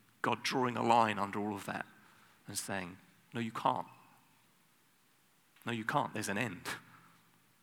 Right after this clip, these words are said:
There's a final end where that self-reliance will die, where we suddenly become aware of our own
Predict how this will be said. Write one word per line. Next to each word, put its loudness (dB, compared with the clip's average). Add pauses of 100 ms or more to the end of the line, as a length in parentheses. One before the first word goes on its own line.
There's -2
a 0
final 4
end -2 (960)
where 2
that 0 (100)
self-reliance 2 (340)
will -6 (320)
die, -2 (1400)
where -6
we -4
suddenly 0
become 0
aware 6
of 4
our 4
own -4